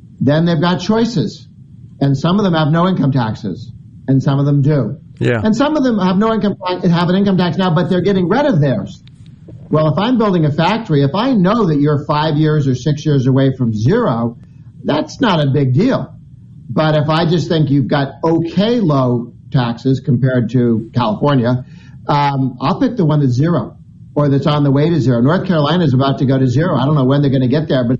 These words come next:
Speaker 1: it's not that long from now. That's a pretty easy, uh, pick to make. I don't have to pick Florida. I can go to North Carolina
Speaker 2: Yeah.
Speaker 1: if for some reason I wanted to do the one. So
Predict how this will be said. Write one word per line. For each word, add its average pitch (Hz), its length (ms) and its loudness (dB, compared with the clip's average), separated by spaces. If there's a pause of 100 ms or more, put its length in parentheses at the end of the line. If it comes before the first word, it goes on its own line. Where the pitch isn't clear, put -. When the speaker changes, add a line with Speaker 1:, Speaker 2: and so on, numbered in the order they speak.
(120)
Speaker 1:
it's - 100 -8
not 175 140 0
that 135 140 0
long 151 280 0
from 139 120 0
now. 127 320 0 (340)
That's 151 260 0
a - 40 -20
pretty 147 180 0
easy, 135 320 -2 (280)
uh, 131 240 0
pick 208 220 -2
to 175 80 0
make. 120 180 0
I 131 60 0
don't 160 120 0
have 175 120 -2
to 123 60 -4
pick 143 180 -2
Florida. 135 320 0
I 139 60 0
can 143 120 -2
go 143 100 0
to 139 60 2
North 143 220 0
Carolina 156 560 -2 (420)
Speaker 2:
Yeah. 107 120 2
Speaker 1:
if 101 60 -6
for 127 80 0
some 135 220 0
reason 131 240 0
I 127 40 0
wanted 127 480 0
to - 60 -20 (680)
do 151 140 2
the 156 100 2
one. 185 380 -2 (160)
So - 480 -4